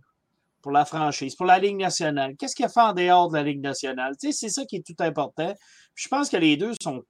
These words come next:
excellents. Avoir le choix entre les deux, euh, moi, j'ai toujours un petit parti pris pour Carey.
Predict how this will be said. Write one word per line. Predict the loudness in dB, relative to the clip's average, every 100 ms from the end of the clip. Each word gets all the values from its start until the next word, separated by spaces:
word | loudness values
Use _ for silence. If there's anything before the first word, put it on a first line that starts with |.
| -2
excellents. | -2 0 0 0 0 -4 -10 _ _ _ _ _
Avoir | 0 4 4
le | 4
choix | 2 2 0
entre | 0
les | -2 -2
deux, | 0 0 -2 -6 -8 -2
euh, | 2 2 4 4 2
moi, | -2
j'ai | -4 -8
toujours | -8 -6 -4 -2
un | 0 -2 -6 _
petit | -8 -8 -8
parti | -10 -8
pris | -10 -8
pour | -8
Carey. | -4 -2 -2 -4 -6